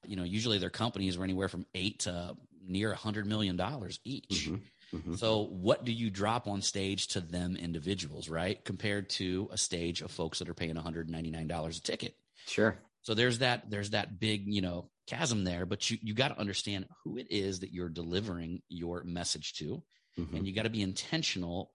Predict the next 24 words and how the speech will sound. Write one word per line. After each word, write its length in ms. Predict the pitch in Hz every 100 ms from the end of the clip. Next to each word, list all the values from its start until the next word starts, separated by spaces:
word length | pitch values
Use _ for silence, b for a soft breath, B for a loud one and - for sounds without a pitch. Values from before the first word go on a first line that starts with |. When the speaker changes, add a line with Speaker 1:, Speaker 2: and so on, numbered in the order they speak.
| -
Speaker 1:
on 180 | 107 92
speaking 540 | - - 175 139 98 78
directly 800 | 87 82 85 127 - 135 135 -
to 440 | - - 117 117 -
them. 460 | 85 98 87 78 B B B
So 120 | -
once 280 | 98 113 151
you 80 | 196
create 320 | - 143 120
a 60 | 95
client 380 | - 117 104 -
avatar, 640 | 90 92 90 - 82 - b b b -
meaning 320 | 101 101 98
that, 260 | 92 90
uh, 280 | 90 87 85
that 180 | 82 110
is 140 | 127 104
a 40 |
description 680 | 87 - - 147 147 139 113
of 120 | 95
the 60 | 90
client, 380 | - 85 78
that 100 | 85
is 180 | 85 -